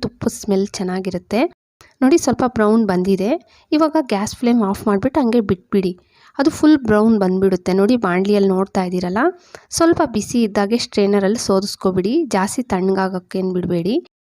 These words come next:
ನೋಡಿ, ಸ್ಟ್ರೈನರಲ್ಲಿ ನಾನು ಸೋದಿಸ್ತಾ ಇದ್ದೀನಿ. ನೀವೇ ನೋಡಿದ್ರಲ್ಲ, ಒಂದು ತಿಂಗಳ ಕೆನೆಯನ್ನು ನಾನು ಸ್ಟೋರ್ ಮಾಡಿಟ್ಟಿದ್ದೆ. ಹಾಲು ಇತ್-, ಹಾಲು ಇತ್ತು, ಹಾಲ್ ಮೇಲಿರೋ ಕೆನೆ ಮಾತ್ರ ನಾನು ಸ್ಟೋರ್ ಮಾಡಿಟ್ಟಿದ್ದಕ್ಕೆ ಇಷ್ಟೊಂದು ತುಪ್ಪ, ಬೆಣ್ಣೆ.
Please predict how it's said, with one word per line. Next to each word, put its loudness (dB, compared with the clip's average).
ನೋಡಿ, 4
ಸ್ಟ್ರೈನರಲ್ಲಿ 2
ನಾನು 2
ಸೋದಿಸ್ತಾ -2
ಇದ್ದೀನಿ. -2
ನೀವೇ 6
ನೋಡಿದ್ರಲ್ಲ, 2
ಒಂದು 4
ತಿಂಗಳ 2
ಕೆನೆಯನ್ನು 2
ನಾನು 2
ಸ್ಟೋರ್ 0
ಮಾಡಿಟ್ಟಿದ್ದೆ. -2
ಹಾಲು 2
ಇತ್-, -2
ಹಾಲು 0
ಇತ್ತು, 0
ಹಾಲ್ 2
ಮೇಲಿರೋ 4
ಕೆನೆ 2
ಮಾತ್ರ 2
ನಾನು 2
ಸ್ಟೋರ್ 0
ಮಾಡಿಟ್ಟಿದ್ದಕ್ಕೆ -2
ಇಷ್ಟೊಂದು 0
ತುಪ್ಪ, -2
ಬೆಣ್ಣೆ. 2